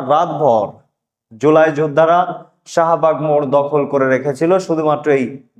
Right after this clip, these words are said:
জুলাই, আহ, ঘোষণাপত্র বাস্তবায়ন করার জন্য, কিন্তু ডক্টর ইউনূস এটা নিয়ে টাল বাহানা শুরু করেছে। দর্শক,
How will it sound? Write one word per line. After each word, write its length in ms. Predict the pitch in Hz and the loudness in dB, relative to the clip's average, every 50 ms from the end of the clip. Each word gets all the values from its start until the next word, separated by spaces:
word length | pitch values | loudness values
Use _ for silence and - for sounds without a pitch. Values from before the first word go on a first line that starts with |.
| _ - | _ -6
জুলাই, 400 | - 139 147 147 151 143 143 139 139 135 139 - - _ _ _ _ _ _ _ - | -2 0 0 2 2 2 2 0 -2 -4 -10 -14 -18 _ _ _ _ _ _ _ -4
আহ, 180 | 113 123 127 123 104 | 0 0 0 0 0
ঘোষণাপত্র 680 | 113 131 135 - 151 139 127 113 131 123 - 127 - 123 110 | -4 -8 -6 -4 -2 -2 0 2 2 0 0 -2 -4 -2 2
বাস্তবায়ন 520 | 123 123 123 123 127 131 120 120 117 113 | 2 0 0 0 -6 -4 -2 -2 -4 -4
করার 300 | - 120 120 117 113 113 | -4 -2 0 0 0 -2
জন্য, 180 | - 117 117 113 117 | -4 -8 -8 -8 -8
কিন্তু 280 | 117 127 123 110 - 113 | -6 -6 -8 -6 -6 -4
ডক্টর 320 | 113 127 123 127 - 147 135 | -2 -2 -2 -2 -2 -4 -4
ইউনূস 360 | 135 147 156 170 196 208 202 180 | -2 -2 0 0 0 0 2 2
এটা 160 | 170 156 170 156 | 2 2 2 0
নিয়ে 160 | 147 135 117 - - | 0 -4 -6 -4 -2
টাল 200 | - 147 147 147 143 | 0 0 2 2 0
বাহানা 340 | 131 131 131 127 117 113 110 | -2 -2 -2 -2 -2 -4 -4
শুরু 220 | - - 147 135 110 | -4 -4 -4 -4 -2
করেছে। 360 | - 123 110 101 - - 107 - _ _ _ _ _ _ _ _ - | 0 -2 -2 -2 -4 -8 -12 -14 _ _ _ _ _ _ _ _ 0
দর্শক, 260 | 190 220 - 247 180 | 0 2 2 0 -2